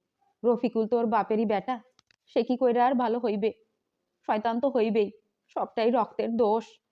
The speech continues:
বিশ্বাস করেন দারোগা বাবু, আমি চেষ্টা করছিলাম ওরে ওর দাদার মতো মানুষ কইরা তুলবার, মাথা উঁচু করে বাসনে শিক্ষা দেবার। আমার কথা একদম শোনে না। ঠিক হইছে, গদ্দারি কইরা বেশি দিন চলে না,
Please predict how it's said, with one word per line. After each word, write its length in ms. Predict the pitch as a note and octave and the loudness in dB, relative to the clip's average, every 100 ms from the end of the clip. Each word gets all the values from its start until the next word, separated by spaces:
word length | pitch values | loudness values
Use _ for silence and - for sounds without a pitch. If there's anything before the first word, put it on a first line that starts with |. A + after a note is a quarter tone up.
| _ _ - | _ _ -2
বিশ্বাস 380 | C#4 - A3+ | -2 -2 -8
করেন 220 | - B3 B3+ | -2 0 2
দারোগা 320 | A#3+ A3+ A#3+ | 2 2 0
বাবু, 260 | A3+ A3+ C#4 _ _ - | -2 -4 -8 _ _ -4
আমি 220 | C4+ D4+ | 0 0
চেষ্টা 400 | D4 A#3+ - C#4+ | 2 0 -2 -2
করছিলাম 540 | C4 A#3 - C4+ C4+ | 0 0 0 0 2
ওরে 120 | C#4 | 2
ওর 160 | C#4 C#4 | 2 2
দাদার 300 | B3 A#3+ B3 | 0 0 -2
মতো 180 | B3+ D4 | -4 -6
মানুষ 320 | C#4+ A#3 - | -4 -6 -6
কইরা 180 | C4 C4 | -4 -2
তুলবার, 380 | B3+ A3+ G3+ G3+ _ _ _ - | 0 -2 -4 -10 _ _ _ -6
মাথা 260 | F#3+ F#3+ | -4 0
উঁচু 200 | A3+ A3+ | 0 0
করে 160 | B3 B3+ | 0 2
বাসনে 360 | B3+ A#3 B3 C#4+ | 2 -2 -4 -4
শিক্ষা 360 | D4 C4 B3+ | -4 -2 0
দেবার। 240 | A#3 G#3 G#3 _ _ _ _ _ | 0 -2 -6 _ _ _ _ _
আমার 260 | - C4 C4 | -4 0 0
কথা 200 | C4+ D4 | 0 -2
একদম 640 | - B3 A#3 A3+ C4+ C#4 | -2 0 0 2 4 4
শোনে 280 | D4 C4 A3 | 2 -2 -4
না। 120 | G#3 - _ _ _ _ _ | -8 -14 _ _ _ _ _
ঠিক 240 | F#4+ F4+ | 2 2
হইছে, 300 | G#3+ F#3+ - - _ _ A#3+ | -2 -4 -6 -16 _ _ 0
গদ্দারি 400 | B3 A3 A3 A3 | 2 2 0 0
কইরা 180 | A#3 B3+ | 0 2
বেশি 240 | B3+ A#3+ | 0 0
দিন 140 | A#3 | -2
চলে 280 | C4 B3+ G#3 | -2 -2 -4
না, 160 | A3+ | -6